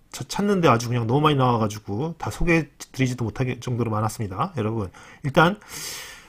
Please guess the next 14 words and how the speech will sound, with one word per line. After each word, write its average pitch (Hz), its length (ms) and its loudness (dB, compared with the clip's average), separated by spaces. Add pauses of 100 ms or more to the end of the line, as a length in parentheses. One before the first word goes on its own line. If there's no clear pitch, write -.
뭐, 131 100 2
유명한 175 380 10
거, 135 80 4
천구백구십이 170 720 2
년에 135 420 4
마크 135 300 4
매튜라는 143 480 4
남자가 107 720 -2
자신이 - 380 -2
기르던 131 420 0
이 110 100 0
조랑말하고 123 600 0
결혼했다고 117 520 -2
하는데요. 135 580 0